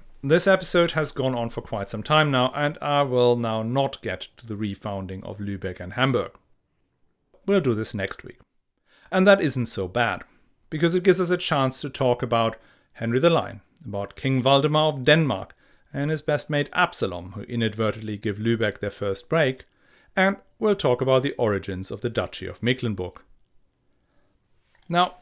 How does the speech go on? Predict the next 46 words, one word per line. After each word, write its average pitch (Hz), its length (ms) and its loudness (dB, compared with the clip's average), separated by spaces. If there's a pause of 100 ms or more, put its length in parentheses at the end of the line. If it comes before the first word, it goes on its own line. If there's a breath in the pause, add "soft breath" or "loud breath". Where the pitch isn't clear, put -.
(120)
I 180 120 6
hope 226 180 4
you 233 80 -2
find 196 240 0
this 180 140 2
interesting 120 420 -2
and 120 80 -2
you're 127 120 0
going 110 260 0
to 120 100 -6
join 92 300 -6
us 85 140 -12
again. 98 400 0 (800 soft breath)
If 170 140 -4
you 220 60 8
have 214 140 4
comments 160 420 2
on 156 100 2
these 143 200 0
episodes, 123 520 -2
for 127 120 -2
instance, 120 480 0
you 117 60 -4
want 107 220 -6
me 104 60 -8
to 104 100 -10
go 87 180 -6
faster 127 560 2
or 87 180 -8
slower, 127 600 4
more 117 260 0
detailed, 107 560 -2
less 117 240 2
detailed, 107 560 -2 (380 soft breath)
less 123 280 4
jokes, 113 480 2
more 117 280 2
jokes, 110 340 -2
better 120 300 2
jokes, 110 360 0 (440 soft breath)
leave 175 220 2
a 185 40 2
comment 104 380 -2
on 101 100 -4
my 101 100 -4
website 120 460 2